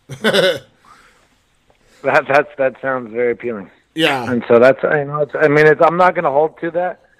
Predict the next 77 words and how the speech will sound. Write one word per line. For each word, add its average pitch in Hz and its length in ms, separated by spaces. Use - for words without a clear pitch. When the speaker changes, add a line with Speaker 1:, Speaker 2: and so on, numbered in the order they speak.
Speaker 2:
but, 131 340
you 135 100
know, 139 260
I'm 143 140
just 139 140
gonna 156 160
get 139 160
healthy. 156 440
I'm 131 80
gonna 135 140
get, 139 140
I'm 127 100
gonna 139 120
get 127 100
my 127 140
body 139 240
right, 143 260
and, 120 300
uh, 113 240
I'm 110 220
gonna 120 140
go 117 180
forward 123 320
when, 110 240
when 107 120
the 107 60
time's 107 280
right. 113 220
Speaker 1:
Yeah. 139 280
Speaker 2:
And 98 80
find - 40
Speaker 1:
Have, 233 140
Speaker 2:
the 208 60
right 202 140
opponent. - 340
Speaker 1:
have 220 240
you 311 260
and 262 80
your, 240 160
have 220 200
you 277 120
talked 240 300
to 262 80
the 254 100
U 247 220
F 220 80
C 240 240
yet? 262 180
Has 196 160
your 196 100
management 202 400
talked 190 200
to 190 80
the 202 120
U 196 120
F 180 60
C 208 240
yet 214 120
in 202 80
terms 202 240
of 208 80
anything, 214 300
or 196 40
is 165 80
this 180 180
just 190 240
kinda 196 120
like 170 200
you're, 170 100
you're 175 180
just 175 240
kinda 185 200
putting 185 260
things 175 240
out 175 320
now, 175 400
and 160 200